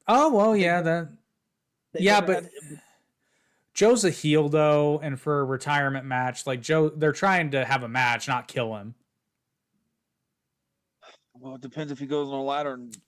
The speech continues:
Speaker 2: does,
Speaker 1: <sighs>
Speaker 2: does some kind of dive off of it.
Speaker 1: Well, I'm actually, I'm putting it out there. I think that Sting versus Darby Allin for his retirement match would actually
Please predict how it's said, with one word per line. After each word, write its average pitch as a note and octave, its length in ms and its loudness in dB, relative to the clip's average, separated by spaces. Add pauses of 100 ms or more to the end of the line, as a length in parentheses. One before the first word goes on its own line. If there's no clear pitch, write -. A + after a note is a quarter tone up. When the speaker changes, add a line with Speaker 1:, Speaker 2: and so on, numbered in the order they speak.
(140)
Speaker 2:
does, B2 320 -8 (160)
Speaker 1:
<sighs> - 160 -20
Speaker 2:
does C3 200 -10
some C3+ 160 -6
kind B2+ 100 -14
of A#2+ 120 -14
dive B2 260 -4
off A#2+ 160 -2 (100)
of A#2+ 140 -10
it. A#2 60 -10 (220)
Speaker 1:
Well, D3+ 220 4
I'm E3 160 2
actually, F3 380 0
I'm D#3 160 2
putting E3+ 240 2
it C#3 100 0
out C#3 220 0
there. A#2+ 240 -2
I E3+ 240 4
think C#3+ 640 -6
that B2+ 480 0 (480)
Sting D3 420 -2
versus C3+ 300 -4
Darby C3+ 340 0
Allin B2 360 0
for B2+ 200 -6
his A#2+ 140 -6
retirement A#2+ 480 -4
match A#2 260 -8
would C#3+ 260 2
actually B2 760 -4